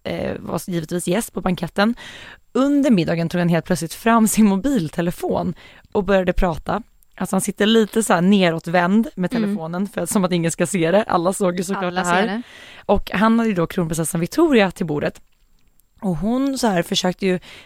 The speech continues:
Speaker 1: titta bort lite diskret och, ja, men inte göra en stor grej av det hela. Och det här fick ju såklart jättestor uppmärksamhet och Göran Persson då försvarade sig senare med att berätta att det, han var tvungen att svara för att det handlade då om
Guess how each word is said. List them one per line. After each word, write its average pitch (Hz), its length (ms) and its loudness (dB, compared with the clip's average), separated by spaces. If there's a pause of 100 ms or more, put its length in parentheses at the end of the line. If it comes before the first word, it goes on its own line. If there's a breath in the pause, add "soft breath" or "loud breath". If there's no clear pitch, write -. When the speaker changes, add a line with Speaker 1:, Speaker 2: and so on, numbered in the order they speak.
(120)
Speaker 1:
titta 220 280 0
bort 190 300 -2
lite 202 180 -2
diskret 180 680 0
och, 175 260 2 (160)
ja, 220 60 2
men 214 120 2
inte 214 220 4
göra 185 160 4
en 180 80 2
stor 180 280 -2
grej 254 280 4
av 180 100 -2
det 175 80 2
hela. 160 280 0 (440 loud breath)
Och - 380 -2
det 190 100 2
här 196 180 4
fick - 240 -4
ju 170 60 -2
såklart 156 300 -4
jättestor 165 400 -4
uppmärksamhet 156 600 -4
och - 320 -8
Göran 160 280 0
Persson 175 420 0
då 156 120 -2
försvarade 196 600 2
sig 170 140 -4
senare 202 560 0
med 160 300 -4 (380 loud breath)
att - 220 -6
berätta 160 360 -4
att - 100 -6
det, 170 200 -6
han 156 140 0
var 170 60 -2
tvungen 196 400 2
att 208 80 0
svara - 360 -2
för - 120 -6
att 156 100 -6
det 156 80 -6
handlade 156 360 -2
då 151 140 -2
om 151 180 -2